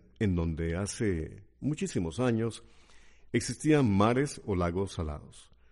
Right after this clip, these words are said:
Poco a poco esta agua se fue evaporando y los lagos o mares se fueron secando, hasta que solo quedó la sal junto con otros minerales.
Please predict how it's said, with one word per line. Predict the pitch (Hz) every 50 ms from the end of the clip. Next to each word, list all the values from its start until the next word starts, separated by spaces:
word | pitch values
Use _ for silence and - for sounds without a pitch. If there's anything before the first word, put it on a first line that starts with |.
| - - - - - -
Poco | - 101 101 131
a | 123 120
poco | - 143 127 - - 139 110 101
esta | 101 - - - 101 98
agua | 95 90 98 104 101 92 82 82 - -
se | - - - 101 87
fue | - - 101 95 101 98 87 -
evaporando | - 101 87 98 - - 127 120 123 110 90 85 80 92 117 - - - _ _ _ _ - - _ -
y | - 139 156
los | 160 160
lagos | 156 147 131 120 117 117 113 107 -
o | 120
mares | 113 104 95 95 98 110 107
se | - - 95
fueron | - - 98 95 98 101
secando, | 92 - - 104 - 160 131 92 76 - - - - - _ _ _ -
hasta | - 151 151 - 151
que | - 131 107
solo | - 139 147 147 -
quedó | - 101 98 101 113 117
la | - 101 98
sal | 95 - - 120 117 110 113 135 135 - - - - - -
junto | - 156 160 151 - 151 139
con | - 101 90 85 90
otros | 101 107 104 - 120 107 107 98 - 98
minerales. | 90 90 101 113 110 95 85 76 76 - 76 78 - - - - -